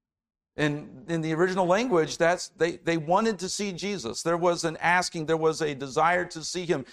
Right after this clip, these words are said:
and it kept coming up, apparently, in the conversation. There was a real desire, "Philip, can you take us to Jesus?" And so what does Philip do? Does he tell them no?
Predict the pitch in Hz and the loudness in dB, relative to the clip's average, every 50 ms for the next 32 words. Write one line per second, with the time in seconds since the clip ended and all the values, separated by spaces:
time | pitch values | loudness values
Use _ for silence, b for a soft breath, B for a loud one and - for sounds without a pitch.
0 | B B 151 156 151 151 196 196 202 - - 175 196 190 190 185 170 165 175 185 | B B -4 -4 -4 -2 -4 -4 -4 -6 -8 -6 -4 -2 -2 0 2 4 4 4
1 | 175 - - 127 - - 170 156 151 147 147 143 139 135 135 - - 156 160 165 | 4 2 -2 -8 -6 -4 -2 -2 -2 -2 -4 -4 -4 -6 -6 -4 -2 0 0 0
2 | 156 156 - - 156 156 156 - - - - - _ _ _ _ _ _ _ _ | -2 -6 -8 -8 -8 -8 -10 -12 -14 -14 -16 -18 _ _ _ _ _ _ _ _
3 | _ _ _ _ _ _ _ _ _ _ - 170 175 180 170 165 170 156 151 139 | _ _ _ _ _ _ _ _ _ _ 2 4 4 4 4 4 4 2 2 2
4 | 139 160 180 196 202 180 175 175 143 165 165 160 160 151 131 123 113 110 - - | 2 4 4 4 4 2 0 0 2 4 4 4 4 4 2 2 0 -2 -4 0
5 | 180 180 180 160 143 - - 170 165 156 151 151 143 - 175 165 170 - 131 120 | 2 2 4 2 2 0 -4 -8 -8 -8 -8 -10 -8 -6 -6 -6 -6 -6 -8 -8
6 | 110 - - - - 107 110 123 120 104 87 87 85 - - - - - _ _ | -8 -8 -10 -12 -12 -12 -10 -10 -10 -12 -12 -14 -14 -12 -12 -12 -14 -16 _ _
7 | _ _ _ _ _ _ _ _ _ _ _ _ _ _ _ _ _ _ _ _ | _ _ _ _ _ _ _ _ _ _ _ _ _ _ _ _ _ _ _ _
8 | _ _ _ 117 123 - 165 151 139 156 160 156 143 - - - 165 156 147 139 | _ _ _ -12 -4 0 0 2 4 4 4 2 0 -2 0 2 2 2 2 2
9 | 120 120 151 156 127 107 101 101 - _ _ _ _ _ _ _ _ _ _ 120 | 0 -2 -4 -2 -2 -4 -6 -10 -16 _ _ _ _ _ _ _ _ _ _ -10
10 | 123 131 131 160 151 147 143 127 127 135 131 131 151 190 208 - - - | -8 -4 0 2 2 2 2 0 0 2 2 4 2 2 0 -4 -10 -20